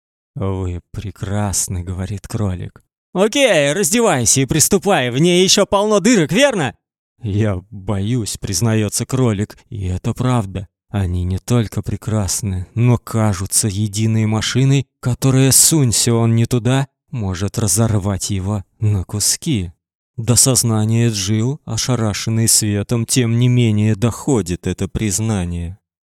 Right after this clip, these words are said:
Она поворачивает голову, и пенис ушлого вываливается из ее рта, выбрасывая светлую струйку. Джилл смотрит на Гарри,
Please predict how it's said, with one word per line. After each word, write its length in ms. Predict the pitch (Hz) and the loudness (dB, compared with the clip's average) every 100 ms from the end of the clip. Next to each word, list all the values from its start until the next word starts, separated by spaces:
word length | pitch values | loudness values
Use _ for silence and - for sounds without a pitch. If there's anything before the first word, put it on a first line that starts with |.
| _ - | _ -2
Она 300 | 113 120 117 | 2 4 2
поворачивает 800 | 120 120 120 120 113 123 117 113 | 2 0 2 0 0 0 2 2
голову, 540 | 117 120 135 139 143 _ | 2 2 4 4 2 _
и 140 | - 147 | -2 0
пенис 460 | 156 131 120 - | 2 2 2 2
ушлого 440 | 131 120 - 117 117 | 2 0 0 0 2
вываливается 920 | 117 117 123 110 98 101 101 - 113 | 2 2 2 0 0 -2 -2 -2 -2
из 220 | 110 101 | 0 0
ее 300 | 104 104 110 | 0 0 0
рта, 380 | 107 - 135 139 _ _ - | 0 0 0 0 _ _ -4
выбрасывая 800 | 139 113 107 92 - 101 104 101 | -2 0 0 0 -2 -2 -2 -2
светлую 680 | - 104 95 - 104 95 | -2 -4 -6 -6 -4 -4
струйку. 720 | 92 - - 104 90 - 110 101 _ _ _ _ - | -4 -4 -4 -4 -4 -8 -12 -12 _ _ _ _ -12
Джилл 360 | 101 98 110 | -6 -2 0
смотрит 600 | 104 - 104 101 113 104 | 0 -2 -2 -4 -6 -10
на 160 | 107 104 | -6 -6
Гарри, 520 | 90 113 98 95 95 | -4 -4 -4 -6 -10